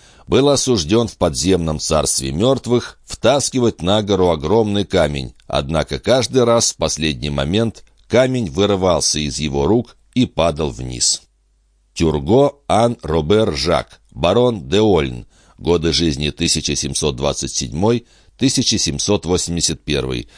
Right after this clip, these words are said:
Французский экономист и государственный деятель. С тысяча семьсот пятидесятого года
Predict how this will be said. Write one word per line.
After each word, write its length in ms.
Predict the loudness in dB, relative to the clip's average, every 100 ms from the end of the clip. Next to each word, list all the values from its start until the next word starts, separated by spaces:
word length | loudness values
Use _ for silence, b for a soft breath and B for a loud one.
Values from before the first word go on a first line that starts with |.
| b -8
Французский 640 | -4 -2 0 0 0 -2
экономист 640 | -2 -4 -2 0 0 -2 -6 -6
и 80 |
государственный 920 | -4 -4 -4 -2 0 0 -2 -4 -2 -2
деятель. 560 | -2 -2 -4 -8 -10 b b
С 120 | -12 -2
тысяча 400 | -2 0 0 0
семьсот 480 | 0 0 -2 -2
пятидесятого 800 | -4 -4 -2 -2 0 0 -2 -4
года 420 | 0 0 2 -2